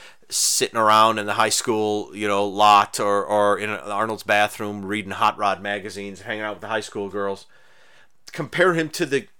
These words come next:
Fonzie at the end of the series, who has a season-long romance with a woman who has a child,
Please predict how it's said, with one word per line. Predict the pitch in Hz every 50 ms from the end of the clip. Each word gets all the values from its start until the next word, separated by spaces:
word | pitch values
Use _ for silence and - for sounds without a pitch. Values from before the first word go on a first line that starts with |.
| - - - - _ -
Fonzie | - - 143 139 127 131 135
at | 120
the | 139 123 151
end | 170 190 214
of | 196 147
the | 127
series, | - - 131 104 90 85 85 -
who | - 156
has | 160 156 151 151
a | 135
season-long | - - - 220 220 202 - 220 202 196 185 185 185 185
romance | 185 202 214 202 180 147 120 117 - -
with | 139 120
a | 143
woman | 123 131 151 151 139
who | 143 147
has | 143 135 131
a | 120
child, | - - - - - 107 - - - - -